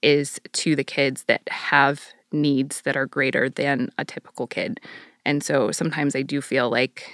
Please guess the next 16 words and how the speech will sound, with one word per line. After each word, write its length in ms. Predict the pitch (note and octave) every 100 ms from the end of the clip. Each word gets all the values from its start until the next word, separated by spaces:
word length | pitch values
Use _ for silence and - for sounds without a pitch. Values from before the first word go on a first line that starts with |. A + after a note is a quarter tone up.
| - _ _ _ -
like 140 | D3+
I'm 80 | D3
a 80 | C#3
bad 220 | C3 B2+ - _ _ _
parent 360 | - D3 - -
in 140 | D#3
that 260 | C#3+ C3+ - _ _ _ _ -
just 200 | D#3 -
'cause 100 | D#3+
I 100 | D3+
don't 260 | D3 C3+
spread 440 | - - D3 C3+ C#3
my, 420 | C#3 B2 A#2+ C#3+ - _ _ -
my 140 | B2+
parenting 600 | - C3+ C3 D3+ D3+ D3 -
evenly. 640 | D#3 E3 F#3 F#3+ G#3+ G#3+